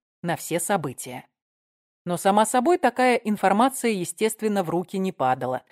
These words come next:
Приходилось пахать. Доверив разъезды по Москве и области другу,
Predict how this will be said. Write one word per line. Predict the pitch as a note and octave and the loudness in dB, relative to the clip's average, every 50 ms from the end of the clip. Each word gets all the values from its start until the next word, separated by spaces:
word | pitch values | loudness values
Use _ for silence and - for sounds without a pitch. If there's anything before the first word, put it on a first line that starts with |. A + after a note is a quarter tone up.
| _ _ _ _ _ _ | _ _ _ _ _ _
Приходилось | - E3 D#3+ - D3 C3 B2 C#3 D#3 F#3 F3+ - - | -6 -6 -6 -6 -6 -8 -6 -4 -2 -2 -4 -4 -6
пахать. | - F#3 E3+ - - G2+ - - - - _ _ _ _ _ _ _ _ _ _ _ _ _ _ _ _ _ - | -6 -6 -6 -6 -8 -14 -14 -16 -18 -20 _ _ _ _ _ _ _ _ _ _ _ _ _ _ _ _ _ -10
Доверив | - D#3+ E3+ E3 F#3+ C#4+ D#4 D#4 - - | -4 -2 -2 0 0 0 0 0 0 0
разъезды | A3+ A3+ F#3+ G#3+ A3 C4 C4 A3+ G#3 A#3 | -2 0 0 0 0 0 0 2 0 0
по | - G#3 | 0 2
Москве | F#3+ F3+ F3+ - - - G#3 A3 A3 | 2 2 2 0 0 -4 -2 -2 -2
и | - - F#3+ F#3+ - | -4 -4 -8 -6 0
области | - G#3+ G3 E3+ E3+ F3 E3+ - - F#3+ | 2 2 2 2 0 -2 -4 -4 -8 -8
другу, | E3 G3 C#4+ E4+ C#4 F3 C#3+ C3+ - | -2 2 4 4 4 4 0 -2 -4